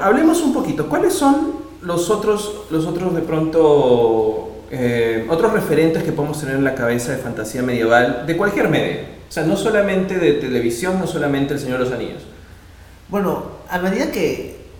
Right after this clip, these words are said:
Speaker 2: se hizo popular Game of Thrones, iban saliendo otras,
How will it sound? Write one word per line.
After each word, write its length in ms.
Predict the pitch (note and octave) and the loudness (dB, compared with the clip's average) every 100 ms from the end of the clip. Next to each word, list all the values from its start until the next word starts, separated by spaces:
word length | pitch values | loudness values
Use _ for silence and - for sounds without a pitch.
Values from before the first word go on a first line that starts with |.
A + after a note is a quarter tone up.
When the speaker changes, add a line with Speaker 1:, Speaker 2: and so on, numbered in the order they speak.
| - | -12
Speaker 2:
se 140 | C#3 D#3 | -4 0
hizo 220 | D3+ F#3 | 0 0
popular 440 | E3+ - C3 C3+ | -4 -4 0 2
Game 140 | C3+ C3+ | 0 -4
of 120 | C3+ | -4
Thrones, 360 | C3+ C3 - - - - | -6 -6 -8 -12 -18 -8
iban 300 | D#3 D3+ D3+ | -4 -2 -2
saliendo 760 | D3+ C#3 C#3 C#3 C#3 C3+ - - | -4 -2 -2 -4 -2 -4 -4 -6
otras, 1040 | C#3+ C#3 D3 C#3 C3+ B2+ A#2+ - - - | -4 -2 2 4 4 4 0 -2 -10 -14